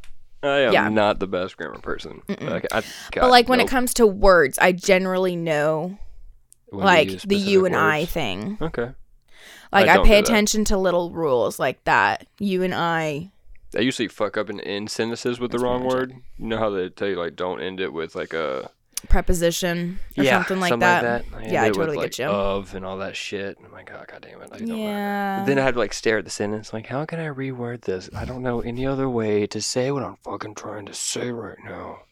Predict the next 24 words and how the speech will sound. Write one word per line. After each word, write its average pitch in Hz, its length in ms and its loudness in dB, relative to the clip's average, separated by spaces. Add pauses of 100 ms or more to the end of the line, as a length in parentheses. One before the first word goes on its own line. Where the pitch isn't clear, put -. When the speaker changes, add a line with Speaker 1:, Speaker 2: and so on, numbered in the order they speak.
(960)
Speaker 2:
I'm 220 160 0
generally 180 460 -2
pretty 165 260 6
good 139 200 -4
at, 147 140 -4
like, 117 320 -6 (640)
coming 160 280 -8
up 160 120 -10
with 170 140 -2
a 190 60 -10
new 113 120 -10
way 101 140 -10
to - 80 -12
say - 160 -12
a - 60 -10
sentence, - 720 -14
but 190 120 -10
that's 170 200 -6
just - 180 -16
'cause 180 160 -14
Speaker 1:
Mm. 175 40 -10 (1200)
Speaker 2:
I've 208 60 -16
had 185 180 -10
to 170 160 -10